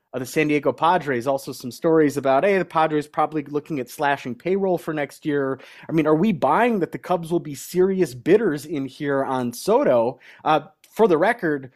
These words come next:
one more year, uh, of arbitration. He'll probably get about thirty million dollars next year, then free agency. So you're not trading for a guy that's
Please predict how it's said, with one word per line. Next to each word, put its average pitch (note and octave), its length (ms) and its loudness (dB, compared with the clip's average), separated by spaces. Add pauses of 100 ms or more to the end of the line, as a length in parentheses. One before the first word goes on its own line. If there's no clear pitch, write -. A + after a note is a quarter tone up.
(420)
one D#3+ 320 0
more A3+ 240 4
year, F#3 400 2 (220)
uh, D#3+ 80 2
of D#3 160 0
arbitration. E3 680 -4
He'll D3+ 80 -4
probably E3+ 200 0
get D#3+ 120 0
about D3 260 0
thirty E3+ 200 -4
million D#3+ 260 -2
dollars C#3 380 -2
next C#3+ 280 -10
year, C#3+ 360 -4 (180)
then F3 420 2
free E3+ 300 -2
agency. D3 560 -2
So C#3+ 400 0 (160)
you're D#3 120 0
not A#3 340 -2
trading B3 300 0
for G3 160 -2
a F3+ 60 0
guy F#3 200 0
that's D#3 200 -4